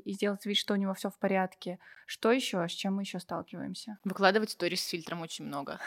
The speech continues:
Speaker 1: <laughs>
Speaker 2: Сперва ты думаешь: «Боже, боже, прыщи, прыщи, страшное, фу, жирное». Тли-, ль-. Потом ты выкладываешь сторис с фильтром и такой: «О, боже, родил же кто-то вот это». <laughs> Так что сторис,
Speaker 1: Классный пример.
Speaker 2: фильтры.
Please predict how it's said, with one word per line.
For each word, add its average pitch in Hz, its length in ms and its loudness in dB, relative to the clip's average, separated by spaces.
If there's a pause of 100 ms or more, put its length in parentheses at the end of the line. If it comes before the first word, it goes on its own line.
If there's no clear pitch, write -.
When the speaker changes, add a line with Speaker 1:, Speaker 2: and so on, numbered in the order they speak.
(160)
Speaker 1:
<laughs> 294 1400 8
Speaker 2:
Сперва 240 240 8
ты 190 80 0
думаешь: 196 260 2
«Боже, 185 340 2
боже, 185 220 2
прыщи, 190 320 2
прыщи, 180 320 2
страшное, 180 440 2
фу, 180 260 -10
жирное». 175 320 -2
Тли-, 202 360 -4
ль-. 208 280 4 (260)
Потом 190 200 0
ты 180 80 -6
выкладываешь 170 340 2
сторис 247 400 6 (140)
с - 40 -10
фильтром 170 340 -4
и - 20 -10
такой: 160 280 2 (280)
«О, - 60 -14 (420)
боже, 226 460 4
родил 220 720 0
же 190 240 0
кто-то - 720 -4 (540)
вот 214 360 2
это». 269 420 0 (220)
<laughs> 302 760 4
Так - 200 4
что 226 220 6
сторис, 226 540 8
Speaker 1:
Классный 208 140 0
пример. 262 220 4
Speaker 2:
фильтры. 226 480 6